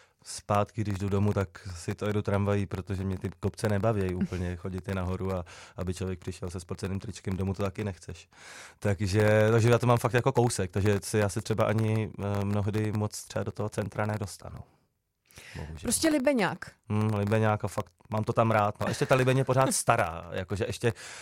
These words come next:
Speaker 1: ale Palmovka se začne předělávat
Speaker 2: Hmm.
Speaker 1: a začnou tam růst nějaký budovy, a což je v pořádku, protože vývoj nezastavíš. Ale tak já to mám ještě, jako, ta hrabalovská Libeň už to taky moc není,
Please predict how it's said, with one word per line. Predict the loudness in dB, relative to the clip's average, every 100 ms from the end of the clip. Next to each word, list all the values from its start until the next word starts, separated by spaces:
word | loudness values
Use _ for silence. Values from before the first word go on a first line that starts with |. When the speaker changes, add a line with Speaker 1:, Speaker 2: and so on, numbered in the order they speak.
| -8
Speaker 1:
ale | 2 6 6
Palmovka | 4 2 2 0 -2 -4
se | -2
začne | -2 -4
předělávat | -4 -4 0 2 4 4 4 4 4
Speaker 2:
Hmm. | 2
Speaker 1:
a |
začnou | -2 -4 -6
tam | -2 -2
růst | -2 -4
nějaký | -4 -4 -4
budovy, | -4 0 2 4 2
a | 0
což | -4 -10 -14 _ -20 -20 -20 -20 -12 -6
je | -6
v |
pořádku, | -2 2 4 2 -2
protože | -4 -4 -2 -2
vývoj | -2 -2 -2 -2 -4 -2
nezastavíš. | -4 -2 -4 -4 -10 -18 _ _ _ _ _
Ale | 2 4 2
tak | 0
já | 0
to | 0 -2
mám | -2
ještě, | -4 -4 -4
jako, | -4 -2 0
ta | 2
hrabalovská | 4 4 2 2 0 0
Libeň | 0 -2
už | -4
to | -6
taky | -6 -6 -4
moc | -2 -2 0
není, | 2 2 0 -4